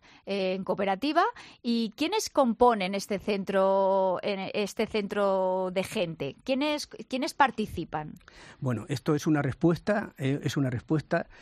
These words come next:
Speaker 2: evidentemente de la sociedad civil, de un, de un espectro de la sociedad civil. Es duro decirlo, pero, pero de la clase media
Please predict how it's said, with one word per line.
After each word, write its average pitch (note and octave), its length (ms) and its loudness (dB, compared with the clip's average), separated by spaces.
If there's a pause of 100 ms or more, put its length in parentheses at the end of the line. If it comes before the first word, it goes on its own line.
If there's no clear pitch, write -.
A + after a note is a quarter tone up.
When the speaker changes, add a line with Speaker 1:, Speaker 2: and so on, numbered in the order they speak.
(220)
Speaker 2:
evidentemente C3+ 720 2
de C3 40 2
la A2+ 120 0
sociedad B2 340 -2
civil, C3+ 600 0
de C#3+ 80 4
un, D#3+ 260 2
de B2+ 140 2
un D#3+ 240 2
espectro - 640 0
de A#2 80 0
la G#2 80 -2
sociedad B2 320 -2
civil. C3+ 400 0 (1600)
Es C3+ 180 0
duro F3 240 2
decirlo, C#3 460 0
pero, A2+ 240 0
pero C3 200 2
de C3 120 2
la A#2 100 0
clase E3+ 260 2
media F3+ 480 2